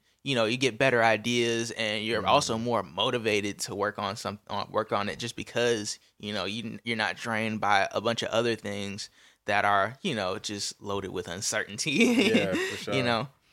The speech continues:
Speaker 2: Yeah. Um, I had a, another question, but I just blanked.
Speaker 1: <laughs>
Speaker 2: Damn. I'm gonna cut this.
Speaker 1: Okay. <laughs>
Speaker 2: What the fuck? Was I, was I, uh,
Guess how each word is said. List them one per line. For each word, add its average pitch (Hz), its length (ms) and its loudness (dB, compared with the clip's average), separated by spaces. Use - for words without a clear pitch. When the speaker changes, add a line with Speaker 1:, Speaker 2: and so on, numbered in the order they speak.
Speaker 2:
Yeah. 92 280 -6
Um, 92 400 -6
I - 40 -14
had 123 300 -2
a, 101 140 -6
another 101 240 -8
question, 107 400 -8
but 87 120 -8
I 90 40 -8
just 90 180 -16
blanked. 98 380 -12
Speaker 1:
<laughs> - 480 -20
Speaker 2:
Damn. 95 360 -14
I'm 101 80 -12
gonna 110 180 -10
cut - 260 -12
this. - 340 -20
Speaker 1:
Okay. 151 560 0
<laughs> 156 40 -8
Speaker 2:
What 143 100 -6
the 123 100 -10
fuck? 110 320 -8
Was 113 160 -8
I, 110 280 -8
was 113 100 -12
I, 113 140 -6
uh, 107 420 -8